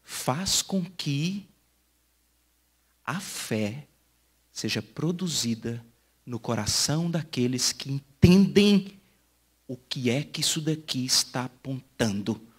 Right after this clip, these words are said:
o que é que isso daqui está revelando. Um sinal. Imagina comigo a cena. Os meus filhos, eles gostam muito de, de água.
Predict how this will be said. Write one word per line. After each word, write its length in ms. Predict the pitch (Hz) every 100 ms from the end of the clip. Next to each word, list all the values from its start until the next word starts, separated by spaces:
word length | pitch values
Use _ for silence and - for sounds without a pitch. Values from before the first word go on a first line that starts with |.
| _
o 120 | - 131
que 200 | - 127
é 80 |
que 140 | 120 -
isso 160 | -
daqui 340 | 127 131 - 117
está 320 | 104 - 117
revelando. 800 | 107 113 104 117 110 85 90 - _ _ _ _ _ _ _ _ _ _ _ - -
Um 80 | 247
sinal. 760 | - - 349 320 254 226 190 - - _ _ _ _ _ _ _ _ _ _ _ _ _ _ _ - -
Imagina 320 | 247 285 330
comigo 280 | 302 247 233
a 60 |
cena. 500 | 202 - 170 101 87 - _ _ _
Os 140 | 123 120
meus 280 | 165 151
filhos, 560 | - 147 139 170 - - _ _ _ _
eles 300 | - 127 127
gostam 500 | 117 127 135 - 143
muito 500 | 131 120 127 139 -
de, 1040 | 135 110 117 120 127 135 135 135 127 113 - _ _ _ _ _
de 420 | - - 131 127 123
água. 540 | 135 139 127 151 -